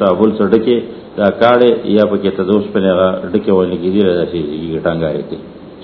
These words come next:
نو هغې ته دا غږی غوندې پرتې دي، یو ده یا دوه یا درې. عایشه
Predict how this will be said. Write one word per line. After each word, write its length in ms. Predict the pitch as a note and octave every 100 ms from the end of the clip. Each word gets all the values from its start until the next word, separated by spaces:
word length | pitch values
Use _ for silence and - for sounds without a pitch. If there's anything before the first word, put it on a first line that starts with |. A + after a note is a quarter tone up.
| - - - -
نو 40 | G2
هغې 140 | G#2 A#2+
ته 80 | A#2+
دا 140 | A2+ G#2
غږی 200 | A2 C3 C3
غوندې 180 | B2+ A#2+
پرتې 240 | A#2 A#2 A#2
دي، 80 | G#2 - - -
یو 200 | G2 G#2+
ده 100 | A2+ A2+
یا 80 | G#2
دوه 180 | F#2 G#2+
یا 120 | G2
درې. 140 | F#2 G2 - - - - - - - - - - - - - - - - - - -
عایشه 260 | A#2 A2